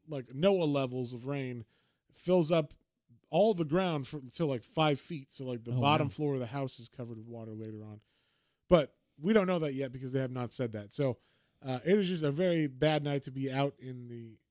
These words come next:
Speaker 1: in the wilder-, or not in the wilderness, but at a bog. I'm sure this bog is about to overflow too, by the way. But, uh, the, the sheriff is there, and he's about to test some water, get some soil samples, whatnot. Uh, and as he's doing that,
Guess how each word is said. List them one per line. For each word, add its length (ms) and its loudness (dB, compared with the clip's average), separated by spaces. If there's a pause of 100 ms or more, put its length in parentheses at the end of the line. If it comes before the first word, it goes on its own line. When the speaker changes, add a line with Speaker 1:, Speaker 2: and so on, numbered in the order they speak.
Speaker 1:
in 100 -16
the 340 -12
wilder-, 360 0
or 60 2
not 120 0
in 60 -8
the 60 -10
wilderness, 400 -10
but 200 -10
at 140 8
a 40 2
bog. 460 2 (420)
I'm 60 -10
sure 140 0
this 140 -2
bog 300 6
is 60 -4
about 200 0
to 60 2
overflow 460 0
too, 200 -4
by 140 -4
the 80 -6
way. 200 -8
But, 180 -4 (480)
uh, 320 -2
the, 300 0
the 100 -6
sheriff 380 2
is 120 -6
there, 300 2
and 100 -4
he's 120 -4
about 220 2
to 60 -12
test 280 -2
some 160 -8
water, 440 0
get 160 -12
some 120 -14
soil 340 2
samples, 640 -6
whatnot. 420 -10 (640)
Uh, 340 -4
and 140 -2
as 220 4
he's 140 -2
doing 280 0
that, 420 2